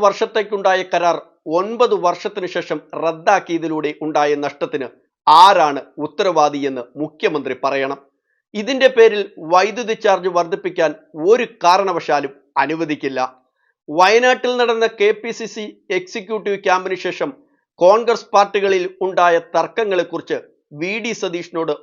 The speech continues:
മാധ്യമപ്രവർത്തകർ ചോദിച്ചപ്പോൾ താൻ വിമർശനത്തിന് അതീതനല്ല, എന്നെ ആർക്കും വിമർശിക്കാം,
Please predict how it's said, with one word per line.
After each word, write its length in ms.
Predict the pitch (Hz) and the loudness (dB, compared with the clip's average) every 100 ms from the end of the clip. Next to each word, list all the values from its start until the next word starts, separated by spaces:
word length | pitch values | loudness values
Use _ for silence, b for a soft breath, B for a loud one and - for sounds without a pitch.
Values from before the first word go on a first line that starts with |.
| 151 143 | -8 0
മാധ്യമപ്രവർത്തകർ 1000 | 156 185 208 220 185 180 160 160 156 147 - | 4 4 2 -2 -4 -2 -4 -6 -8 -10 -10
ചോദിച്ചപ്പോൾ 520 | 151 151 143 143 131 123 - _ _ _ - | -8 -6 -4 -6 -6 -10 -12 _ _ _ 2
താൻ 140 | 185 208 185 | 2 4 0
വിമർശനത്തിന് 680 | 185 214 214 208 185 175 160 - _ - | -2 -2 -2 -4 -6 -4 -6 -8 _ 0
അതീതനല്ല, 560 | 143 170 208 160 139 135 131 _ _ _ _ 170 233 | 0 0 -2 -2 0 -2 -4 _ _ _ _ 2 4
എന്നെ 180 | 247 233 233 165 196 | 4 2 2 4 6
ആർക്കും 300 | 226 226 185 | 6 2 -2
വിമർശിക്കാം, 500 | 160 165 156 135 131 | -2 -4 -6 -6 -6